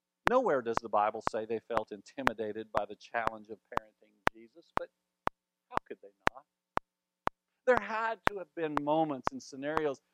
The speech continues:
where they felt hopelessly unqualified and inadequate. For example, can you picture Mary talking to a five or six-year-old Jesus and telling him how God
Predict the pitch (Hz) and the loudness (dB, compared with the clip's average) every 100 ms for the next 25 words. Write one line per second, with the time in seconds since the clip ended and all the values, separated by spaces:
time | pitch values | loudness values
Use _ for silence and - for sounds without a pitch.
0 | _ 196 165 196 196 - 185 160 _ _ | _ 4 6 4 2 2 2 0 _ _
1 | _ - 262 285 277 - 131 113 - 117 | _ -2 2 4 2 -2 -8 -8 -12 -20
2 | 98 - 147 143 - 143 123 113 - 101 | -4 -2 0 -4 -8 -8 -8 -8 -8 -8
3 | 101 - 113 110 101 95 - _ _ _ | -10 -12 -14 -14 -20 -20 -20 _ _ _
4 | _ - _ _ _ _ - _ _ _ | _ -6 _ _ _ _ -10 _ _ _
5 | _ - _ _ _ _ - - 269 220 | _ -20 _ _ _ _ -4 0 0 0
6 | 190 143 127 123 - 165 190 285 240 214 | 0 0 2 0 0 -8 -12 -8 -8 -8
7 | - 143 127 - 117 123 123 131 135 135 | -4 -2 -2 -8 -10 -4 -4 -4 -10 -16
8 | _ - _ _ _ _ _ 139 135 - | _ -4 _ _ _ _ _ 2 2 0
9 | 131 127 131 117 - 127 127 127 - - | -6 -4 -4 -4 0 2 2 0 -10 -16
10 | 120 - 120 120 120 117 _ 127 123 120 | -14 -14 -10 -8 -8 -10 _ -16 -16 -18
11 | 120 - - - _ _ - _ _ _ | -12 -12 -12 -20 _ _ -14 _ _ _
12 | _ - _ _ _ - 135 135 120 131 | _ -6 _ _ _ 0 0 0 -6 -10
13 | 127 120 117 113 117 120 | -4 -4 -4 -4 -2 -4